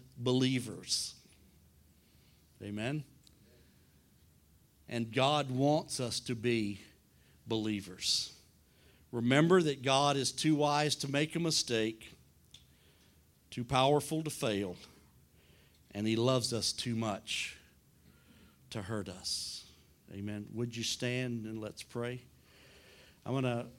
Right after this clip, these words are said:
throw a curveball here to the worship team. Can you guys come back up? And let's sing that last song once again.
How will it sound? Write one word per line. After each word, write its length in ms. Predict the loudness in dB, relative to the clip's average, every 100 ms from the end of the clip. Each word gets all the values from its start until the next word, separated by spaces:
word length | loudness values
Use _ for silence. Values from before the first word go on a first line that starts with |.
| -20 -20 _ -20 _ -20 -20 -20 -20 -20
throw 380 | -8 -2 0 0
a 80 | 0
curveball 720 | -2 0 0 0 0 0 0
here 220 | 0 0
to 140 | -2 -2
the 100 | 0
worship 460 | 0 0 -2 -6
team. 320 | -4 -2 -2 -2
Can 180 | -4
you 120 | -4 -4
guys 360 | -4 -2 -4
come 280 | -4 -4 -4
back 280 | -4 -4 -4
up? 200 | -6 -6 -12 -20 -20 -20 _ _ _ -20 _ -20 -20 -20 -20 -20 -20 -20 _ -10
And 120 | -4
let's 200 | -2 0
sing 300 | 0 0 0
that 180 | -2 -4
last 400 | -4 -2 -2 -2
song 380 | -2 -2 -2
once 300 | -4 -6 -6
again. 340 | -6 -6 -6